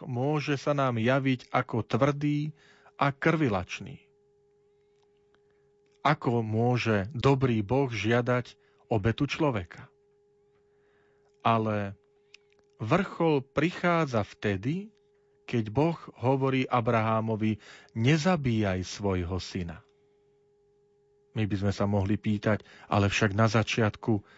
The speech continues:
si ma vyzval, Bože, aby som obetoval svojho jediného syna, a teraz hovoríš čosi iné."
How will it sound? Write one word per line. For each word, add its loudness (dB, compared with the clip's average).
si 0
ma 2
vyzval, 2
Bože, 0
aby -2
som -2
obetoval 2
svojho 2
jediného 0
syna, 0
a 0
teraz 0
hovoríš 2
čosi -4
iné." -8